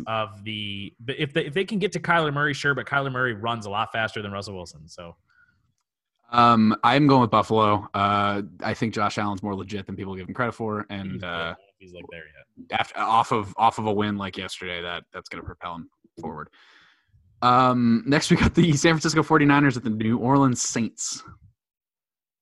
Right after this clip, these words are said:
Speaker 1: Oh, this
Speaker 2: So
Speaker 1: is, oh, this, this is gonna be New Orleans.
Speaker 2: Yeah, I was about to say, I was about to say, are you
Speaker 1: I don't
Speaker 2: thinking
Speaker 1: know why I'm pondering
Speaker 2: this
Speaker 1: that.
Speaker 2: one? <laughs>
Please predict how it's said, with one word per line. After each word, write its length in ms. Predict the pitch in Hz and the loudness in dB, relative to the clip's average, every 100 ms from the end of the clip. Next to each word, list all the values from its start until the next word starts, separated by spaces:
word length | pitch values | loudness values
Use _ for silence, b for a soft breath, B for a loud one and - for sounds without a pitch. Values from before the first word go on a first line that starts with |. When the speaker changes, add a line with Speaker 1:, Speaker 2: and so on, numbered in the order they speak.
| _ _ _ _ _ _ - _ _ _ _ _ _ _ _ _ _ _ _ _ _ _ _ | _ _ _ _ _ _ -20 _ _ _ _ _ _ _ _ _ _ _ _ _ _ _ _
Speaker 1:
Oh, 40 | 160 | -4
this 80 | 120 | 0
Speaker 2:
So 220 | 113 151 | -2 -2
Speaker 1:
is, 60 | 139 | -6
oh, 160 | 127 101 | -10 -8
this, 180 | 131 - | -8 -8
this 160 | 127 | -8
is 100 | 123 | -8
gonna 80 | 120 | -8
be 80 | 95 | -10
New 100 | 92 | -10
Orleans. 360 | 95 78 - _ _ - | -12 -14 -20 _ _ -2
Speaker 2:
Yeah, 180 | 120 143 | 4 6
I 20 | 139 | 6
was 80 | |
about 160 | 135 151 | 6 4
to 60 | 117 | 4
say, 200 | 143 123 | 2 4
I 60 | 120 | 4
was 100 | 123 | 4
about 80 | |
to 60 | 120 | 2
say, 100 | 123 | 2
are 100 | 127 | 4
you 160 | 156 156 | 4 0
Speaker 1:
I 20 | |
don't 120 | 131 - - - 139 | -6 -12 -18 -16 0
Speaker 2:
thinking 200 | 170 185 | 4 4
Speaker 1:
know 80 | |
why 180 | 151 139 | 4 2
I'm 80 | 120 | 0
pondering 400 | - 117 120 98 | -2 -4 -2 -4
Speaker 2:
this 140 | 131 - | -4 -4
Speaker 1:
that. 160 | - | 4
Speaker 2:
one? 180 | 302 | 4
<laughs> 40 | 175 | 4